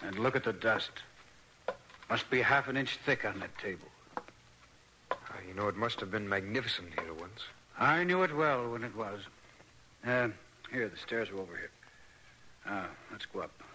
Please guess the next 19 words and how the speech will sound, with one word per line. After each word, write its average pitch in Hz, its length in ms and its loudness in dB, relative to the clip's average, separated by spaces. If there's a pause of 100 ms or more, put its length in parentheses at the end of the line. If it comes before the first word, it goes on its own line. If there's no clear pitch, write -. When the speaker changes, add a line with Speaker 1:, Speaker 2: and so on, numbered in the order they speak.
(240)
Speaker 1:
Somehow 98 280 -4
I 95 160 -2
don't 98 180 -4
like 101 240 -4
the 95 60 -14
place 95 280 -6
so - 140 -4
much 90 300 -4
now. 85 380 -4 (1600)
Speaker 2:
Oh. 131 200 2
<laughs> - 1800 -8
The 107 80 2
old 107 180 4
man 110 200 4
has 95 100 2
shut 107 200 0
the - 80 -2
door 120 240 2
down 85 260 -2